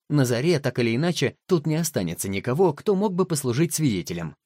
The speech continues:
А если какие-нибудь вещи в килте вам не понадобятся, взгляните туда. Он показал на окно,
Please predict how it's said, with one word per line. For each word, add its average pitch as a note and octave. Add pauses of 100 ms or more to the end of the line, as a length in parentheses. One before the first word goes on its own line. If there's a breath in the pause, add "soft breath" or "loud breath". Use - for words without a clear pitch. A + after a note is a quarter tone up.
(140)
А B2+
если C3+
какие-нибудь B2
вещи C3
в -
килте B2
вам B2+
не B2
понадобятся, B2 (240)
взгляните G3+
туда. F#2 (540)
Он G#3
показал E3
на E3
окно, A#2